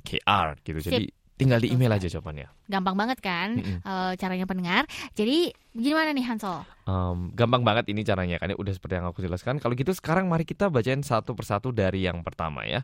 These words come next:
Speaker 2: Mm-mm.
Speaker 1: Oke, yang pertama dari Sophia Yong. "Hai, aku Sophia. Menurut aku," waduh, ini kok saya jadi deg-degan ya, padahal
Speaker 2: Iya, aku
Speaker 1: belum
Speaker 2: juga
Speaker 1: dibaca.
Speaker 2: deg-degan ya.
Speaker 1: <laughs> "Tipe ideal D J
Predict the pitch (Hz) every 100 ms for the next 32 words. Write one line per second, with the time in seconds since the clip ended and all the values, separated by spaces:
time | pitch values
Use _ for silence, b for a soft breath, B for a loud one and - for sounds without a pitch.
0 | b 214 160 131 123 B B B 160 180
1 | 180 - - - 170 175 190 185 120 120
2 | 123 - 123 - 123 127 - - 113 101
3 | 67 55 B B B - 175 117 131 143
4 | 143 147 123 98 139 185 185 180 - 185
5 | 90 87 110 - 98 82 92 101 156 151
6 | 156 165 123 104 101 98 - 113 87 -
7 | - - - - - - 226 381 202 -
8 | 277 - 539 - 554 - 208 214 - 233
9 | 240 233 - 170 135 135 139 143 120 107